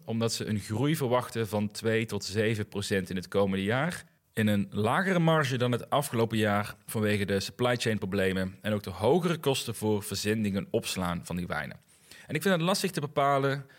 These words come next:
ja, hoe groot dit echt kan worden. Want als tussenpersoon in de retail blijft het altijd schrapen om goede marges te krijgen. En zodra je echt groter wordt en de aandacht op je gevestigd ziet worden, ja, dan zie ik weinig redenen waarom een andere partij dit niet zou kunnen kopiëren.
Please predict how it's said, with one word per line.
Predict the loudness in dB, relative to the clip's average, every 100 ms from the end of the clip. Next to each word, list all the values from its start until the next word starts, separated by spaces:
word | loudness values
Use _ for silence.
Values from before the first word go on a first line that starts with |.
| -20 _
ja, | -8
hoe | -2 -2
groot | -2 0 2 2 -2
dit | -4 -2
echt | -4 -4
kan | -6 -6
worden. | -6 -6 -8 -12 _
Want | -2
als | 0 2
tussenpersoon | 0 0 -2 0 0
in | 2
de | 0
retail | 0 0 4 6 6 2 -2
blijft | 0 0 0
het | -2
altijd | -2 0 -2
schrapen | -2 -4 0 0 0 -2
om | 0 0
goede | 0 -2 -2
marges | -2 -4 -6 -10
te |
krijgen. | -10 -10 -8 -12 -16 _ -20 -20 -12
En | -2
zodra | 0 2 2
je | 2 0 -2
echt | -2 -2 -2
groter | 0 0 0 0
wordt | -2 -4 -8
en | -4
de | -2
aandacht | 0 2 2
op | -2
je | -4
gevestigd | -2 -2 -2 -4
ziet | -4
worden, | 2 4 4 2 -4 -20 -20 -20 -20 _
ja, | -12 -10
dan | -6
zie | -4
ik | -2
weinig | 0 0 0 -2
redenen | 0 0 0 -2
waarom | -4 -4
een | -2
andere | 0 0 -2
partij | -4 0 0 0
dit | 0 -2
niet | -2 0
zou | -2
kunnen | -2 -2 -2
kopiëren. | -6 -6 -4 -4 -6